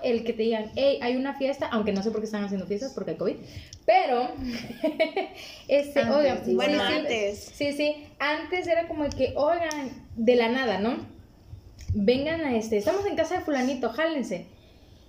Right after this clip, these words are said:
Speaker 1: Y sí, efectivamente nos queríamos jalar por los cabellos, porque sí queríamos ir, pero estamos trabajando.
Speaker 2: Y luego cuando terminas, ya terminas cansada.
Speaker 1: Sí.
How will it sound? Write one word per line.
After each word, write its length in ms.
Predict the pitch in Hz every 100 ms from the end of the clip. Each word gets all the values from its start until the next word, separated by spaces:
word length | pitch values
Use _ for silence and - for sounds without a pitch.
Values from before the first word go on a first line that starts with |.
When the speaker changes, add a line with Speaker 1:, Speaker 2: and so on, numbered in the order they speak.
| - - -
Speaker 1:
Y 440 | 247 240 208 - -
sí, 260 | 269 330
efectivamente 460 | 302 208 233 262 285
nos 100 | 254
queríamos 300 | 214 233 240
jalar 240 | 214 226
por 100 | 269
los 140 | 247 233
cabellos, 380 | 190 202 254 285
porque 220 | 285 220
sí 180 | 214 254
queríamos 440 | 302 294 302 311 330
ir, 280 | 403 - - - - -
pero 140 | 254 240
estamos 300 | 233 247 277
trabajando. 720 | 285 226 226 285 254 190 - - - - - -
Speaker 2:
Y 120 | 220
luego 280 | 247 262 269
cuando 220 | 262 226
terminas, 460 | 214 208 214 220 208
ya 80 | 202
terminas 420 | 202 196 185 -
cansada. 400 | 170 180 175 - - - - -
Speaker 1:
Sí. 540 | - - 240 233 226